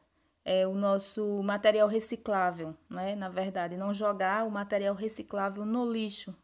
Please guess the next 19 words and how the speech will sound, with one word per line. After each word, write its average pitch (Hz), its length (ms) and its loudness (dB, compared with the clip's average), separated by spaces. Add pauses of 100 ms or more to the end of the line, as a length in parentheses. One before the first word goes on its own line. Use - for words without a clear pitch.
(120)
para 196 200 -6
poluir 196 560 -4
a 175 80 -8
natureza, 185 680 -6 (1000)
a 196 180 -4
gente 190 320 -6
vai 190 260 -2
ajudar 185 420 -2
bastante. 175 680 -4
Então, 196 240 -4
vamos 202 360 -2
fazer 214 320 -2
a 196 80 -4
nossa 190 320 -4
parte, 175 680 -10 (400)
vamos 190 360 -6
fazer 180 360 -6
nossos 180 380 -8
vasos, 175 640 -6